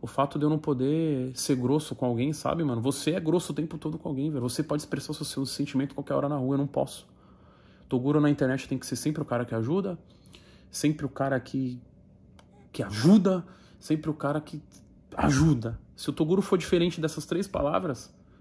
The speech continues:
Toguro é ruim, Toguro só pensa nele mesmo, Toguro é falso, Toguro é isso, é aquilo. E eu não sou mal, cara, eu não sou mal, eu sou um humano igual você. Mas eu tento lidar todos os meus dias com a maldade, sabe?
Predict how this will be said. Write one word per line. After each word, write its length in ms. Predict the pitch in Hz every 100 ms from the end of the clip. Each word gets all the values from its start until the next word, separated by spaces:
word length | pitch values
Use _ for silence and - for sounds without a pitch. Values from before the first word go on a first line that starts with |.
| - - - - -
Toguro 260 | - 131 143
é 60 | 123
ruim, 400 | 123 151 185 180
Toguro 460 | - 131 139 143
só 120 | 127
pensa 280 | 123 135 -
nele 180 | 127 123
mesmo, 460 | 120 170 170 165 151
Toguro 600 | 151 123 131 139 127 127
é 80 |
falso, 540 | 120 - 143 170 - 143
Toguro 420 | - 131 135 135
é 220 | 131 123
isso, 260 | 131 160 -
é 60 |
aquilo. 420 | 165 156 156 147 - - - - - - - - - - -
E 180 | 285
eu 80 | -
não 80 | 311
sou 220 | 294 -
mal, 240 | 175 156 175
cara, 300 | - 120 117
eu 40 |
não 120 | 127
sou 200 | 147 -
mal, 200 | 165 156
eu 80 | 143
sou 200 | 120 151
um 200 | 156 156
humano 240 | 147 156 175
igual 200 | 151 165
você. 460 | 175 - 131 120 113 - - - -
Mas 180 | 127 127
eu 120 | 147
tento 260 | 147 170 156
lidar 220 | 139 147
todos 180 | 165 160
os 80 |
meus 340 | 165 147 120 117
dias 360 | 120 165 165
com 200 | - -
a 60 | 147
maldade, 500 | 151 147 127 120 113
sabe? 380 | - 127 135